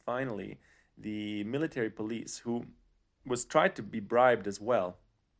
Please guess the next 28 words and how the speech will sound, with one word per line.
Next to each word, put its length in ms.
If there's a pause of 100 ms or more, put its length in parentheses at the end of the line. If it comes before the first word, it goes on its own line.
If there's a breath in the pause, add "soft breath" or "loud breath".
(680 loud breath)
but 80
ultimately 460
that 180
bribe 300
went 200
sideways. 600
The 100
military 480
police 640 (2000)
asked 480 (420)
Evo 180
Morales 480
to 100
step 360
out 140
of 100
office. 400 (320 loud breath)
And 160
so 80
here's 320
what 120
happened. 360
In 100
those 160
twenty-one 480
days, 280 (100)
everyone 840
striked 640